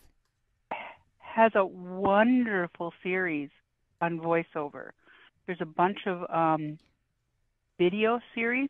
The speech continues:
Now, I was able to watch, but you can also listen, I would assume. Um,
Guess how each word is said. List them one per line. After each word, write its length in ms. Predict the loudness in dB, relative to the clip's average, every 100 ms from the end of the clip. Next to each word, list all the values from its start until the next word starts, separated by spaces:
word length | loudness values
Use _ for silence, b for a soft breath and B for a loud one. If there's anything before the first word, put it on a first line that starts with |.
| -4
Now, 160 | -6 2
I 100 | 4
was 100 | 4
able 180 | 2 -2
to 60 | -6
watch, 560 | 0 6 8 8 4 -6 -20 -20 b b _ _
but 120 | -10 -8
you 120 | -10
can 220 | -6 -2
also 580 | -2 -2 -4 -4 -4 -8 -14 -20 -6
listen, 720 | -2 -2 -2 -8 -6 -8 -10 -12
I 80 | -12
would 140 | -12 -12
assume. 360 | -10 -10 -12 -14 b b b _ _ _
Um, 520 | -4 0 0 -2 -6